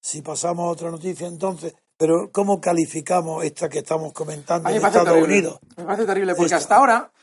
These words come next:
Speaker 2: había una
Speaker 1: La de los
Speaker 2: ocur-
Speaker 1: republicanos y la de Trump, que lo apoya, va a firmarlo hoy, creo, el de, eh, la ley, que ha sido una iniciativa del Senado.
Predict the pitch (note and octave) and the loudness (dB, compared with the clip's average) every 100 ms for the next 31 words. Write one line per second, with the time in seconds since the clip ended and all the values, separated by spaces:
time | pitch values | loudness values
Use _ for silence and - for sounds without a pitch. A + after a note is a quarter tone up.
0 | _ - E3 A3+ A#3+ A#3+ G3+ E3 E3 E3 | _ 0 2 6 6 6 4 6 6 6
1 | D#3+ D#3+ D3+ E3 D#3+ F3+ G#3 G#3+ G3+ F3 | 4 0 -2 -2 0 6 6 6 2 2
2 | E3 - G#3+ F#3+ - E3+ D#3+ D3 G#3+ A3 | 0 4 4 4 -2 -4 -2 2 2 2
3 | A3 _ D3 F3+ F3+ F3 D#3 G#3 G3+ D#3+ | -2 _ 4 4 6 0 0 -2 -2 -4
4 | E3 G3 E3 F#3 G#3+ G3 - _ _ _ | 2 2 2 2 0 0 -8 _ _ _
5 | C#3+ C3+ - - F3 D3 D3+ C#3 D3 D#3+ | -16 -10 -10 -10 -8 -8 -8 -8 -10 2
6 | G3+ G3+ C#3+ _ _ _ - D3+ - F3+ | 4 4 2 _ _ _ -8 -6 -4 -2
7 | F3 F3+ F3+ F3+ D3+ E3+ F#3 G#3+ G#3+ F3 | 0 0 -2 -6 -6 -6 -2 0 2 0
8 | - D#3+ G3+ D#3+ | -4 -4 -4 -4